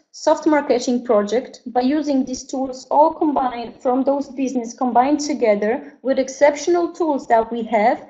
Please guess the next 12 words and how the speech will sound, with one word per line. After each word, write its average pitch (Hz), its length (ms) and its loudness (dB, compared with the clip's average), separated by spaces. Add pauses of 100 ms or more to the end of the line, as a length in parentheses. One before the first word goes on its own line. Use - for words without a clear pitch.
(600)
You 302 160 -2
just 320 200 0
have 285 180 2
to 277 140 -6
use 247 180 2
it 226 220 0
wisely. 196 640 2 (3250)
Where 339 240 4
do 415 100 6
you 392 180 8
see 311 580 2
yourself 262 800 4